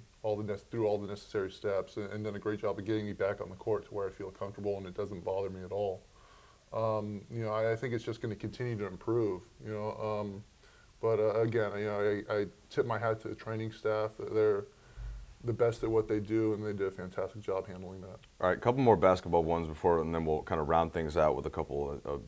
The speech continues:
Speaker 2: back to Marvel and other such questions. Uh, so in the game against Atlanta, Brooke, you had, I, I wanna say it was three steals and two blocks in the first quarter,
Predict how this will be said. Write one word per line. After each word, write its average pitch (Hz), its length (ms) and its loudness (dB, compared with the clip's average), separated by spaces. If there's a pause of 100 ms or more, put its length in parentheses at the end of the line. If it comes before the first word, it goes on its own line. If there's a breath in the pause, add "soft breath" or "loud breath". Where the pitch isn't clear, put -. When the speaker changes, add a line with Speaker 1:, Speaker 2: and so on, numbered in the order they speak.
(240)
Speaker 2:
back 73 260 2
to 71 380 -4 (320)
Marvel 76 480 0
and 76 160 -4
other 76 260 -2
such - 300 -4
questions. - 440 -8 (400 loud breath)
Uh, 80 160 2
so 98 340 6
in 95 100 2
the 92 240 6
game 123 160 6
against 139 180 8
Atlanta, 104 320 6
Brooke, 95 220 4
you 98 100 2
had, 87 320 8 (100)
I, 87 140 0
I 87 80 0
wanna 90 160 2
say 90 120 2
it 85 40 4
was 80 140 -2
three 107 200 2
steals 104 340 6
and 85 60 -2
two 98 140 2
blocks 87 240 6
in - 60 -6
the 82 60 -2
first 87 280 2
quarter, 85 340 2